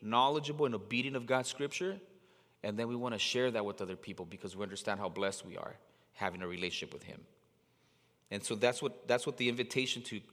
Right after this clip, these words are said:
being part of Crosspoint is. And we encourage you to come. We encourage you to be committed. There's so much to do.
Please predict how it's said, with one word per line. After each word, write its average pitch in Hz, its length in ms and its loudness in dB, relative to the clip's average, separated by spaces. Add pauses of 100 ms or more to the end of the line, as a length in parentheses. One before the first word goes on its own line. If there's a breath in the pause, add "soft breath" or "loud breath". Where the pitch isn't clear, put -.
(320 soft breath)
being 117 220 0
part 113 260 4
of - 60 -12
Crosspoint 104 460 2
is. 107 380 -2 (680 loud breath)
And 101 400 2 (260 loud breath)
we 113 120 4
encourage 139 460 2
you 120 60 0
to 107 60 -2
come. 98 300 -2
We 98 80 -2
encourage 143 420 2
you 147 60 0
to 127 60 -4
be 120 100 -2
committed. 95 500 -6 (1120 soft breath)
There's 220 200 2
so 156 320 0
much 156 300 2
to - 120 -4
do. 127 480 0